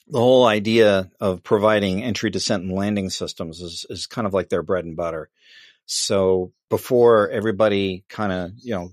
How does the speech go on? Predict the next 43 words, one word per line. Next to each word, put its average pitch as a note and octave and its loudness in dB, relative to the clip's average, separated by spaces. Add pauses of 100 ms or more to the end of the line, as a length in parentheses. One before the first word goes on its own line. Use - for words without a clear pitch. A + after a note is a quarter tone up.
(140)
goes G2+ 2
a G2+ -2
little G2 0
ballistic F#2+ 0 (120)
on, F2 -8
on, E2+ -10
on F2 -8
Boeing G2 0
and F2 -8
all E2+ -6
of F2 -12
this, G2 -2
yeah, G2 0
maybe G#2 -2
they G2+ -2
should G#2+ -6
have F2 -6
been F#2 -6
collaborating G2 -2
a F2 -6
little F#2 -4
bit F2 -6
closer B2 -2 (480)
with, G#2 0
with A2 -2
the G2+ -8
provider, G2 0
providing F#2+ -2
the E2+ -6
right, F2 -2 (100)
right E2+ -6
loads G#2+ 2
and F2 -10
the E2+ -8
right, E2+ -2 (160)
uh, F2 -4 (380)
and F#2+ -6
the E2+ -4
right D#2+ -6
data A#2 2
for G#2 -10
the F2+ -10
chutes. - -8